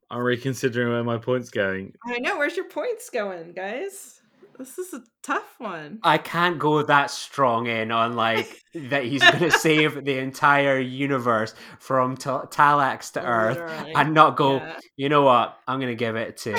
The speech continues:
Speaker 3: to the, this quarrel that's going on in the Alpha Quadrant." That's going,
Speaker 1: <laughs>
Speaker 3: like, I ha-, I have to go with, like, the universe here, so I'm gonna go with damage.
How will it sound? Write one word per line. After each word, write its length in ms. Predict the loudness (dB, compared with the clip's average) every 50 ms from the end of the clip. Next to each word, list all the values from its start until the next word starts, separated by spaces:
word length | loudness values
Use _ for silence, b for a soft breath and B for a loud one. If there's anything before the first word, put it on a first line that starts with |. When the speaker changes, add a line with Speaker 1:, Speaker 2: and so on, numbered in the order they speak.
| -4 -4
Speaker 3:
to 120 | -6 -8 -8 -6
the, 240 | -6 -4 -4 -4 -6
this 260 | -6 -6 -6 -8 -8
quarrel 520 | -10 -12 -8 -6 -2 0 0 0 0 -2 -2
that's 160 | -4 -4 -4
going 220 | -4 -4 -2 0
on 200 | 0 -2 -2 -2
in 80 | -4 -4
the 80 | -4 -2
Alpha 280 | -2 -2 -4 -6 -10
Quadrant." 540 | -14 -12 -10 -8 -8 -4 -2 -2 -2 -2 -2
That's 120 | -6 -4
going, 240 | -2 0 0 -2 -2 -4
Speaker 1:
<laughs> 180 | -4 -2 0 4
Speaker 3:
like, 180 | 4 4 6
I 160 | 8 8 8 10
ha-, 200 | 10 8 8 8
I 140 | 6 6 6
have 320 | 6 6 6 6 6 4
to 100 | 0 0
go 240 | 2 4 4 6 6
with, 160 | 4 4 4
like, 240 | 4 2 2 2 0
the 100 | -2 0
universe 600 | 0 0 0 0 0 2 2 2 0 0 -2 -4
here, 240 | -2 0 0 0 0
so 160 | -2 -2 0
I'm 220 | 0 2 2 2
gonna 160 | 0 0 0
go 180 | 2 2 2 2
with 140 | 0 -2 -2
damage. 520 | -2 -2 -2 -2 -4 -8 -12 -14 -18 -20